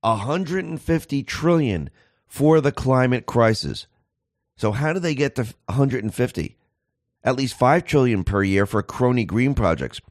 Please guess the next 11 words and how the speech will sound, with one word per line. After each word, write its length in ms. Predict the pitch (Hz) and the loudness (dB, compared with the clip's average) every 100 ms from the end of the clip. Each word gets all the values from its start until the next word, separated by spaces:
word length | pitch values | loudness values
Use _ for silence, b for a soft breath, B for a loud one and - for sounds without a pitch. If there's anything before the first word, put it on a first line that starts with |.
| _ _ - | _ _ -4
along 260 | 135 143 | 0 2
with 120 | 131 113 | 0 -4
trillions 500 | - 151 165 117 98 | -4 -2 -2 -6 -6
to 80 | 104 | -2
bribe 380 | 120 120 110 - b b b | 2 2 0 -6 b b b
third 260 | - 147 131 | 2 2 4
world 260 | 139 127 | 0 0
countries 440 | - 139 131 131 101 | 0 0 2 0 0
into 200 | 113 101 | -2 -2
ditching 380 | - 113 110 104 | -2 -4 -4 -4
cheap 320 | - 123 | -4 -4